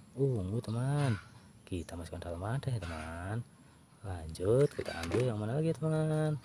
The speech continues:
Wah, itu dia teman, ada truk sampah. Wah, kita ambil teman,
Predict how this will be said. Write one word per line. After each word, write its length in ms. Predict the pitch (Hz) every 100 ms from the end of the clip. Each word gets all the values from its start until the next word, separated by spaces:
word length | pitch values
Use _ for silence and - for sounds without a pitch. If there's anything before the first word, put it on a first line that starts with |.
| - - - - -
Wah, 160 | 90 90
itu 240 | 104 156
dia 160 | 147 147
teman, 240 | 147 160 - - - - - 92
ada 240 | - 90 90
truk 240 | - 101
sampah. 640 | - 123 117 95 - 139 - - - - - - - -
Wah, 240 | - - - - - - - 110 110 -
kita 160 | - 82
ambil 240 | 98 117
teman, 160 | 135